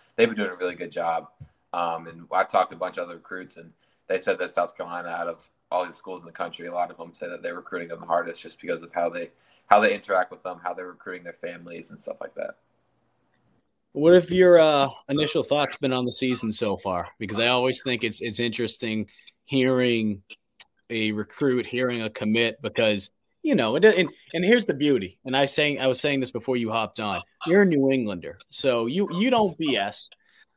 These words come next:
Speaker 2: I know when people talk to you, you want people not to B S you. So I know I could be direct with you.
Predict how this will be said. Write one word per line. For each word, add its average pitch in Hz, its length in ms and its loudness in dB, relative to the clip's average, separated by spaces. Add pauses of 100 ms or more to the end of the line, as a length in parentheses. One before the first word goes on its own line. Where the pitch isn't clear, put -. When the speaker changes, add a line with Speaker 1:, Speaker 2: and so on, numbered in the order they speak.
(260)
Speaker 2:
I 160 120 4
know 170 120 6
when 160 120 4
people 175 240 2
talk 170 360 2
to 143 80 0
you, 110 300 0
you 147 160 -4
want 170 220 0
people 127 260 -2
not 113 200 -2
to 120 80 -8
B 104 240 -2
S 92 220 -8
you. 101 140 -8 (120)
So - 140 -4
I 131 120 4
know 151 140 2
I 135 80 0
could 131 140 -6
be 123 100 -2
direct 117 380 -4
with 95 160 -8
you. 95 180 -8